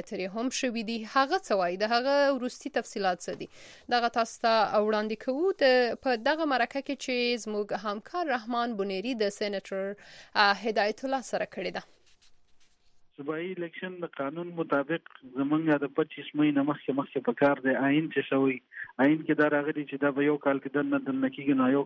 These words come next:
Speaker 2: کال په پچیس مې باندې پوره کېږي. او زمونږ د، اه، حلقه بندیانې چې کومې دي، هغه د چار ډسمبره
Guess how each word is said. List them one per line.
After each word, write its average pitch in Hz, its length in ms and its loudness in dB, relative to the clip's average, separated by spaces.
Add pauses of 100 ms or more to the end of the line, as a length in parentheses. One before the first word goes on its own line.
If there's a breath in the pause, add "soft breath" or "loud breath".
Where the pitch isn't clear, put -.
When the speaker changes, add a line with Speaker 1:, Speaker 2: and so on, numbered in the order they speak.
Speaker 2:
کال 139 240 4
په 120 140 -10
پچیس - 360 -8 (180)
مې - 220 4
باندې 131 280 2
پوره 123 260 0
کېږي. 110 320 -6 (340 loud breath)
او 131 160 4
زمونږ 160 260 4 (300)
د، - 20 2 (380)
اه، 135 800 4
حلقه 254 320 2
بندیانې 170 480 2
چې 151 140 -4
کومې 143 260 2
دي، 160 80 4 (160)
هغه 139 140 2 (100)
د 135 160 -2
چار 147 220 2
ډسمبره 139 420 0